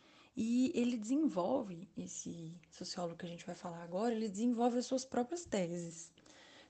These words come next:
A gente consegue ver, por eles estarem na mesma época, um, uma boa dualidade, assim, um bom,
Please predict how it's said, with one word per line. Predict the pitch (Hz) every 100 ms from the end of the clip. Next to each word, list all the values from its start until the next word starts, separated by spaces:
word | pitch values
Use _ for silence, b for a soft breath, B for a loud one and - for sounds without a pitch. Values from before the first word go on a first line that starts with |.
| -
A |
gente | 175 185 - 208 202 240 - _ -
consegue | 208 202 208 196 220
ver, | 190 185
por | 190 202
eles | 196
estarem | - 180 185
na | 180
mesma | 175 175 175 165
época, | 180 226 - - 175 -
um, | 190 185 185 180 175 - - -
uma | 185
boa | 175 208
dualidade, | 214 247 254 277 185 180 185 185
assim, | - 180
um | 180
bom, | 175 190 214 214